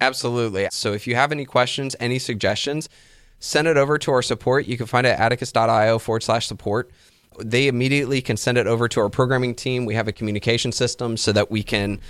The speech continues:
ensure that those suggestions get in there. But most of the time, being that we've worked with authors for so long and we're a company run by authors, most of the time we've already got it listed. And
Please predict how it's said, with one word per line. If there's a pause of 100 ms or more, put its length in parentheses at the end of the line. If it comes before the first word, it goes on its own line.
(240)
ensure
that
those
suggestions
get
in
there.
But
most
of
the
time, (480)
being
that
we've
worked
with
authors
for
so
long
and
we're
a
company
run
by
authors,
most
of
the
time
we've
already
got
it
listed.
And